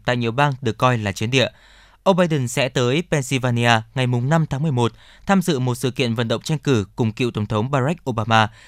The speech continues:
trước khi tới bang Maryland vào ngày mùng bảy tháng mười một. Trong khi đó, cựu Tổng thống Trump tiến hành chiến dịch vận động tranh cử trong năm ngày, từ ngày mùng ba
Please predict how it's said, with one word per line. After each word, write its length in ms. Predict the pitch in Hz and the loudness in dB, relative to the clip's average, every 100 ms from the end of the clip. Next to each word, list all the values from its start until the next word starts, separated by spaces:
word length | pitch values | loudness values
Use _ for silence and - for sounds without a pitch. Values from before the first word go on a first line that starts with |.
| - | -4
trước 160 | 208 208 | -2 0
khi 180 | 180 | -2
tới 300 | 156 127 127 151 | 0 0 0 0
bang 240 | 151 131 | -2 0
Maryland 440 | 127 123 117 120 113 - - | -2 -2 0 0 -2 -10 -4
vào 140 | 143 | -2
ngày 200 | 135 135 | 0 0
mùng 300 | 120 120 117 | 0 -2 -2
bảy 140 | 120 98 | -2 -2
tháng 120 | 120 | -4
mười 100 | 135 | -2
một. 200 | 120 101 _ _ - - - | -2 -2 _ _ -20 -20 -6
Trong 140 | - 143 | -4 -2
khi 120 | 139 | 2
đó, 280 | 113 127 185 - | 4 2 0 -2
cựu 160 | 147 | -2
Tổng 200 | 131 113 | 0 -2
thống 260 | 113 113 143 | 0 -2 0
Trump 280 | 156 131 - - - | 0 0 -2 -10 -2
tiến 140 | 143 | 0
hành 240 | 170 165 123 | 2 0 0
chiến 220 | 131 147 | -4 -2
dịch 180 | 170 - | -4 -2
vận 120 | 120 | -4
động 180 | 123 123 | -4 -4
tranh 160 | 170 | -4
cử 260 | - 139 98 | 0 0 0
trong 240 | - 131 | -4 -4
năm 160 | 123 120 | -2 0
ngày, 220 | 120 104 - - - | 2 0 -6 -10 -4
từ 100 | 151 | -2
ngày 120 | 147 | -2
mùng 200 | 139 135 | -2 0
ba 240 | 160 156 | 0 0